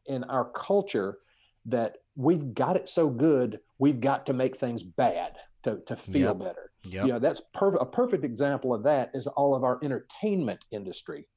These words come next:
Speaker 1: You know, with these people that are making multiple millions of dollars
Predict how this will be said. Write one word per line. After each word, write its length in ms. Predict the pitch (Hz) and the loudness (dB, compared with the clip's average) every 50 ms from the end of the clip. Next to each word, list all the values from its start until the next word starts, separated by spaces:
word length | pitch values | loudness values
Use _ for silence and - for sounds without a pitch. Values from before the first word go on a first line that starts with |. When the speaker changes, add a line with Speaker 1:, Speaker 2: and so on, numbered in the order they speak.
| _ _ _ _ _ _ _ _ _ _ _ | _ _ _ _ _ _ _ _ _ _ _
Speaker 1:
You 80 | 131 127 | -2 0
know, 80 | 117 | 0
with 100 | 110 110 | 2 4
these 160 | 139 196 208 | 4 4 2
people 360 | 208 - 214 220 196 - 170 151 | 2 2 2 2 4 4 4 4
that 140 | 147 139 131 | 4 4 4
are 60 | 127 | 4
making 440 | 123 127 127 127 127 - 117 107 101 | 2 2 0 0 -2 -2 -6 -6 -6
multiple 800 | 107 117 131 139 170 208 247 247 247 247 233 240 - 185 170 | -4 -2 0 2 4 4 4 4 2 0 0 0 0 -2 -2
millions 640 | 147 135 131 131 139 160 175 180 165 160 147 135 127 | 0 -2 -2 0 2 2 4 2 2 0 -2 -2 -4
of 180 | 131 110 104 | -4 -4 -2
dollars 500 | 98 123 123 123 120 110 104 95 98 - | 0 0 2 2 2 0 -2 -4 -6 -8